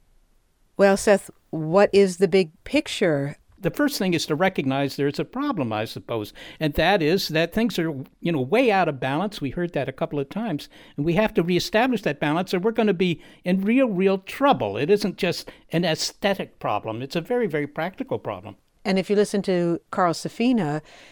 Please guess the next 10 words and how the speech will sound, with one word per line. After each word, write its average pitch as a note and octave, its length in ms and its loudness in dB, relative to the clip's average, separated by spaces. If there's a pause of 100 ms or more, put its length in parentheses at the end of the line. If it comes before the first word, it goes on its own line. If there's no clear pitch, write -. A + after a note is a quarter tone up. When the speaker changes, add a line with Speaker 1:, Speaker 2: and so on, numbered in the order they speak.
(160)
Speaker 1:
he G3+ 180 0
makes F#3+ 280 0
the F#3 100 2
argument D#3+ 540 -2
that - 220 -2 (120)
other F#3 220 2
species E3 540 -4
have D3+ 360 -4 (400)
a E3+ 80 0
right D#3 300 0